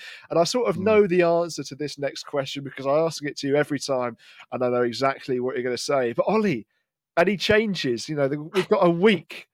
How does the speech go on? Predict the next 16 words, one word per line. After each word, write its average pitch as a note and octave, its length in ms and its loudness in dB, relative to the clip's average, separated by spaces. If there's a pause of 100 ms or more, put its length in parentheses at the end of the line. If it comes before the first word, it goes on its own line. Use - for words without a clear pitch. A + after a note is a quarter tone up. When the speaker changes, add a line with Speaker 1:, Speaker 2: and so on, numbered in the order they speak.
Speaker 1:
between E3 400 -6
this E3 180 -6
fixture. D3+ 300 -4
I - 20 0
Speaker 2:
Hmm. C3 60 -4
Speaker 1:
think G3+ 140 -2
if G3+ 100 -4
it's A#3 140 -8
a A3+ 180 2
Saturday F#3 540 -4
to D#3 100 -14
Tuesday, D#3+ 420 -2
Saturday D3 340 -4
to C#3+ 120 -8
Wednesday, C#3 480 -2
you A#2+ 60 -4